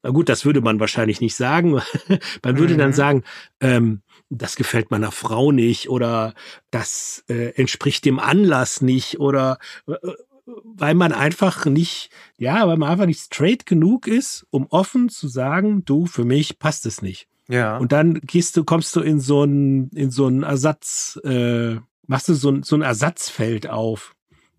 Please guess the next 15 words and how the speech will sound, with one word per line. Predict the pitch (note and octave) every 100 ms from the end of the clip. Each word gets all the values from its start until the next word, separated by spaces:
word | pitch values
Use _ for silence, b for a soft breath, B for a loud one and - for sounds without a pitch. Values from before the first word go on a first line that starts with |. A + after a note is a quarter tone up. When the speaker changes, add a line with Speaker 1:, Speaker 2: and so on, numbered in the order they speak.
| _
Speaker 1:
statt | - - C#3 - C#3+
einfach | D#3 - D#3+
auf | C3+ -
den | B2
Punkt | - G#3 C4+ -
zu | -
sagen, | A#2 B2 C3 E3+ G#3 A3+ b b b b
„Du, | C3 E3+ G3+ G#3+ - _
da | C3 A#2
sehe | C3
ich | D3 C3
mich | G2+
nicht | G#2+ -
drin.“ | G2+ F#2+ F2+ - _ -
Speaker 2:
Ja. | A2 G#2